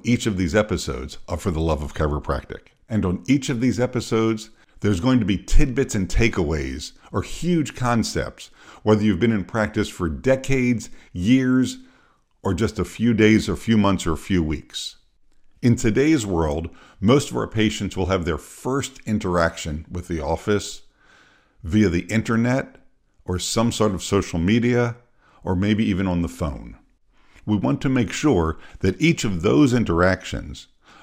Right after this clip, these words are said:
are neat and clean and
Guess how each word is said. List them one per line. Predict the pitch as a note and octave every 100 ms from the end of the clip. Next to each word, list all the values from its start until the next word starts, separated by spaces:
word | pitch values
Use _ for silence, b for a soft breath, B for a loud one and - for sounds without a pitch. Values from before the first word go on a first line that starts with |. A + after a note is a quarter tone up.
| b
are | F2 E2+
neat | E2+ G#2 B2 - - - - _ -
and | F2+ -
clean | - A#2+ A#2+ B2 A#2+ b b b -
and | F#2+ G#2+